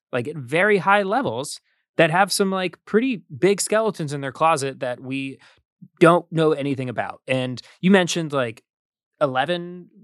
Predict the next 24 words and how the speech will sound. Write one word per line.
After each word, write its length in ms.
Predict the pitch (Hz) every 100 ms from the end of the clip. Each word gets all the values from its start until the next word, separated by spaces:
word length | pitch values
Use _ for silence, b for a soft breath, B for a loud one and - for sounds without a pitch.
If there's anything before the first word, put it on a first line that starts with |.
| 185
bish-, 240 | 165 175 -
French 220 | 190 165
bishops 300 | 180 185 175
being 360 | - 170 180 170 -
investigated 580 | 170 170 - 175 175 175
right, 220 | 175 170 _
right 160 | 180 156
now, 260 | 165 170 147
uh, 100 | 123 127 -
former 380 | 151 139 139
or 80 | 131
active. 380 | 120 127 156 156 b b b b -
That, 280 | 196 220 -
like, 280 | 233 190 -
is 160 | 170
not 220 | 156 160 156
a 20 |
small 300 | - 165 143
number 340 | 139 127 113
in 60 | 110
a 40 |
country 320 | 107 120 -
like 200 | 101 101
that, 180 | - 113